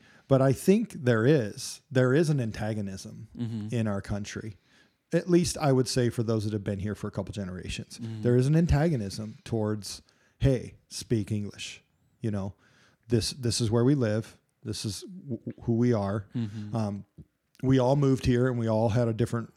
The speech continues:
Speaker 1: language and we all learned English, right? So there's a little bit of an antagonism
Speaker 2: Mm-hmm.
Speaker 1: and almost like a patriotism too,
Speaker 2: Mm-hmm.
Speaker 1: like, that's interesting.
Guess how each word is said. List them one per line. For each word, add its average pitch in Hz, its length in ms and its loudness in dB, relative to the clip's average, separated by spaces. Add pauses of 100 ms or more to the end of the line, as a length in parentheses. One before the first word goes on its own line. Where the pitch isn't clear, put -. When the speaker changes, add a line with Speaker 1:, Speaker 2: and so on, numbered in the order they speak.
Speaker 1:
language 113 400 0
and 113 100 -2
we 107 100 -2
all 107 140 0
learned 113 280 0
English, 110 500 -4
right? 104 300 -4 (260)
So - 160 2
there's 135 220 4
a 170 40 2
little 160 220 4
bit 185 140 4
of 139 100 2
an 131 80 2
antagonism 110 920 -2
Speaker 2:
Mm-hmm. 127 140 -2
Speaker 1:
and 107 300 0 (960)
almost 180 440 4
like 117 160 -4
a 107 60 -8
patriotism 117 720 -2
too, 127 260 2 (120)
Speaker 2:
Mm-hmm. 120 100 -6
Speaker 1:
like, 107 340 -4
that's 120 200 -4
interesting. 110 560 -6